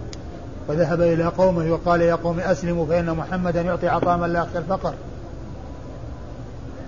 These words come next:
وكذلك ما كان يتصف به من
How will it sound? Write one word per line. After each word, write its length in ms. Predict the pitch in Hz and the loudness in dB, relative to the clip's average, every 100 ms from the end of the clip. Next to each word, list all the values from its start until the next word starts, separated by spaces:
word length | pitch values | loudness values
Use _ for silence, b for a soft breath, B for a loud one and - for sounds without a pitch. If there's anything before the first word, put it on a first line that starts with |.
| - 170 | -8 -4
وكذلك 600 | 170 185 175 180 175 170 - - - - - - - - - - - 165 | 0 6 6 6 6 2 -2 -12 -12 -12 -12 -12 -12 -12 -12 -12 -10 -2
ما 160 | 175 | 0
كان 600 | 175 180 175 175 165 160 - - - - - - - - - - - - - - - - - | 2 2 2 2 2 0 -4 -10 -10 -12 -12 -12 -10 -10 -10 -12 -12 -10 -12 -12 -12 -10 -6
يتصف 500 | 180 - 185 - 143 | -4 0 0 0 0
به 420 | 175 180 160 165 | 2 4 4 4
من 380 | 165 175 165 | 2 0 -2